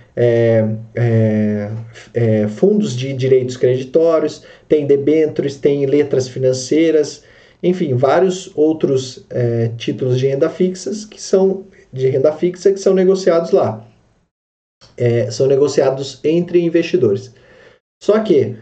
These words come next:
mesmo no mercado secundário, a liquidez é restrita. Você precisa achar alguém que esteja interessado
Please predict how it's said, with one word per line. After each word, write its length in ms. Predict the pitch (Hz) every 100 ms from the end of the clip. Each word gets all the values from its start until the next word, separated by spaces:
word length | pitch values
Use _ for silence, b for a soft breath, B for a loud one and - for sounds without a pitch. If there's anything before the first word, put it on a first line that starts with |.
| B B -
mesmo 440 | 160 233 254 226
no 80 | 185
mercado 400 | 160 151 139 123
secundário, 720 | - 127 139 131 139 180 165
a 40 |
liquidez 540 | 143 143 151 139 160 165
é 20 |
restrita. 720 | 170 214 - 214 190 - 110 - - _
Você 160 | - 185
precisa 640 | - 202 - 165 202 226
achar 300 | 190 - 175
alguém 600 | 156 143 151 196 - B B B -
que 120 | 107
esteja 500 | 104 - 175 190 196
interessado 1040 | 190 196 190 190 131 135 165 185 220 -